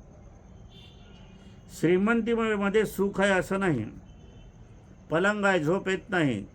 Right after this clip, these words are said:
गोळी खाऊनही झोप येत नाही. हे सगळं ग्रहगोलावर अवलंबून आहे सगळं.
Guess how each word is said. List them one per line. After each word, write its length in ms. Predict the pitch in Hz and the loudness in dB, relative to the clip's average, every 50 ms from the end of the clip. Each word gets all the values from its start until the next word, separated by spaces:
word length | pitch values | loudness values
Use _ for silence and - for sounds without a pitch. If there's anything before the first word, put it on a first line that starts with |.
| - - - 123 | -20 -14 -8 -2
गोळी 200 | 135 151 175 175 - | 0 0 0 0 0
खाऊनही 340 | - 156 160 165 165 170 170 | 0 -2 0 0 0 -2 -2
झोप 260 | 147 143 156 151 160 | 0 -2 -2 0 -2
येत 180 | 156 151 - - | -4 -4 -4 -6
नाही. 180 | 135 120 101 - - - - - - - - - - - - - - - - - - - - - - - - - - | -8 -8 -8 -8 -12 -18 -20 -20 -20 -20 -20 -20 -20 -20 -20 -20 -20 -20 -20 -20 -20 -20 -20 -20 -20 -20 -14 -6 -4
हे 120 | 185 214 | -4 -2
सगळं 320 | - - 196 196 214 240 233 180 156 | 0 0 0 2 4 2 2 4 4
ग्रहगोलावर 760 | 160 160 160 165 208 202 196 214 214 214 214 214 214 214 202 | 4 6 6 4 2 0 -2 0 2 2 2 2 2 2 2
अवलंबून 460 | 190 180 170 175 175 170 160 160 143 | 2 2 2 0 -2 -2 -2 -2 -2
आहे 100 | 135 123 | -2 -2
सगळं. 280 | 107 127 113 101 101 | -4 -6 -6 -6 -6